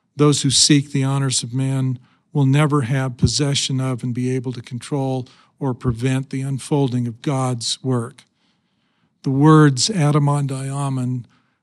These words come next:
mean Adam in the presence of the Father. Therefore,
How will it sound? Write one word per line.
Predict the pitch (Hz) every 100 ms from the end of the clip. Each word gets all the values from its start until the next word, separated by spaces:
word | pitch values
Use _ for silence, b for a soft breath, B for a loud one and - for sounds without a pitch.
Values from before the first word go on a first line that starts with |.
| -
mean | 139 143 143 135 123 135 -
Adam | 151 151 139
in | 131
the | 123
presence | - 139 120 123 -
of | 139 131 110 - _ b b b b _ _ _ _ _ _
the | -
Father. | - 147 131 113 123 - _ _ _ _ _ _ _ _ _ _ _ _ _ _ _ _ _ _ _ _ _
Therefore, | 139 160 170 - 139 131 127 127